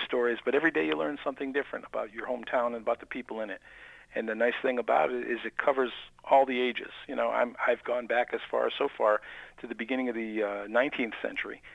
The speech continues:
but I've also written about people who are living today and, um, and the connections, the connections between those ages. And so it, it's, I think it's just a fascinating thing that, uh,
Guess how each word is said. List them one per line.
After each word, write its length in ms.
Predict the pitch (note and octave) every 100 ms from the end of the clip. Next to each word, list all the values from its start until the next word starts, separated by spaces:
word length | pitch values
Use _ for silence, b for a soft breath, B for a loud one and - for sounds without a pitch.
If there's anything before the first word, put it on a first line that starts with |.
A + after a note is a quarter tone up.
| B B -
but 120 | B2+
I've 140 | A#2+
also 280 | B2+ B2+ -
written 280 | C3+ B2 -
about 240 | - A#2
people 320 | - B2+ - C3+
who 140 | C3
are 160 | A#2 A#2
living 240 | B2 B2
today 440 | B2 A#2+ A#2+ A#2+ -
and, 240 | G#2 G2+ - A#2+
um, 240 | A2 G#2 - B B B B -
and 120 | C3
the 60 | C3+
connections, 480 | - C#3+ - C#3 A#2 - -
the 320 | C#3+ C#3 - B2+
connections 460 | C#3+ C#3 - C3
between 320 | A#2 - C#3
those 180 | B2 A2+
ages. 260 | A#2 A2+ - - -
And 120 | A#2 -
so 200 | B2+ A#2
it, 80 | A#2 -
it's, 160 | B2 - - -
I 80 | C3
think 180 | E3+ D3+
it's 120 | -
just 200 | D#3+ C#3
a 60 | B2+
fascinating 640 | C3+ C3+ - D3+ B2+ A#2+
thing 320 | - C#3 C3+
that, 140 | A#2+ - - _ -
uh, 100 | A#2+